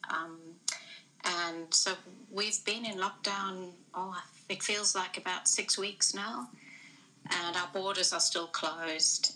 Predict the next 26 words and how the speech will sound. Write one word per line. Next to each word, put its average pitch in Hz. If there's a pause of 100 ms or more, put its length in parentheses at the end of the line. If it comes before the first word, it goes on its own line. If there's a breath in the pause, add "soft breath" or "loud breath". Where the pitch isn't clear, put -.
Our 165
external 156
borders 160
are -
still -
closed. 165
Our 165
internal 180
borders 165
are, 156 (420 loud breath)
some, -
some 170
of 165
them 160
are 151
still 151
closed -
as 156
well. 160
So 160 (920 loud breath)
we'll 202
start 190
to -
see 160
an 156
easing 156